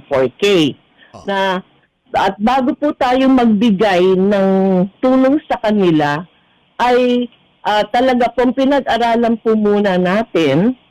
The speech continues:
Speaker 1: kung, um, ano po yung mga kanilang, ah, katutubong kaalaman.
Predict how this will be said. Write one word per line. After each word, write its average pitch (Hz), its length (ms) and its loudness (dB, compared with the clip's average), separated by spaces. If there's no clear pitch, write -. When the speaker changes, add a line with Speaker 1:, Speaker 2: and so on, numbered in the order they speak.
Speaker 1:
kung, 277 380 0
um, 165 520 -2
ano 262 400 -2
po 311 100 -2
yung 285 220 4
mga 226 240 0
kanilang, 214 640 0
ah, 180 220 -2
katutubong 254 640 0
kaalaman. 190 720 0